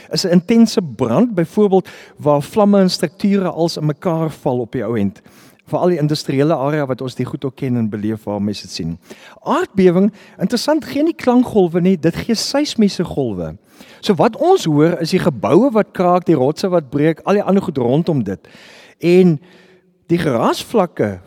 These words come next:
van hierdie sekondêre bronne is sewentig tot negentig desibels van meubels wat bewe of glas wat rammel. Honderd tot honderd en twintig desibel, dis wanneer beton breek, grondverskuiwings plaasvind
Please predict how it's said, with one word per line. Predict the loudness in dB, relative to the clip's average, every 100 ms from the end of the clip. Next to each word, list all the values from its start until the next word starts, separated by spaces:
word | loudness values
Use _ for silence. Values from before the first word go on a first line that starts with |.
| -2
van | 0 2
hierdie | 2 0 0
sekondêre | -2 2 2 2 0 -4
bronne | -2 0 0 0
is | -2
sewentig | 0 0 -2 -2
tot | -2 2
negentig | 2 4 0 -2
desibels | -4 -4 -4 -2 -2 -2
van | -2 0
meubels | 2 2 2 0
wat | -4 0
bewe | 0 2 0
of | -2 -8 -4
glas | -4 -4
wat | -8 -6
rammel. | -4 0 0 -2 -12 -20 -16 2
Honderd | 4 4 4
tot | 0 4
honderd | 4 2
en | -2 0
twintig | 2 2 2
desibel, | -2 -2 -4 -2 -2 -4 -10 -4 2
dis | 2
wanneer | 2 0 0
beton | -4 0 4 4 4
breek, | 0 -4 -4
grondverskuiwings | 2 2 2 -4 -4 -4 -2 -4 -6
plaasvind | -8 -6 -4 -4 -6